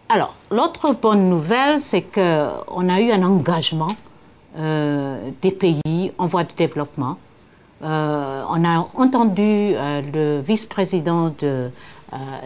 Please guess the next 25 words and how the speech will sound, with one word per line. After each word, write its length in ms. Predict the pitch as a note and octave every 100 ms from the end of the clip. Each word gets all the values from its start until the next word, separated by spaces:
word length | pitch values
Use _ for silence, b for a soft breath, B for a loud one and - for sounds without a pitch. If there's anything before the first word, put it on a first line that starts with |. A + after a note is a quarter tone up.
| C3
l'Afrique 360 | G3 - -
du 100 | C#3
Sud 400 | C3 - D3 G3 G3 - -
et, 280 | D#3+ D3+ C#3+
euh, 200 | C3+ C3+
le 100 | E3+
ministre 360 | G#3 G#3+ G#3+ F3+
de 40 |
la 120 | E3
Santé 360 | - D#3+ - D#3
de 100 | D3
l'Afrique 360 | C#3+ - C3+
du 80 | -
Sud 240 | - G3+ -
qui 140 | G#3+
se 120 | E3+
sont 200 | - B3+
engagés 420 | D4+ D#3+ D3 A3+
pour 160 | B3 F#3+
l'accès 360 | D#3+ D#3 - A3
au 100 | E3
traitement 420 | - E3 A#3+ C4+
dans 140 | G3+
les 120 | G#3
pays. 320 | A3+ F3+ -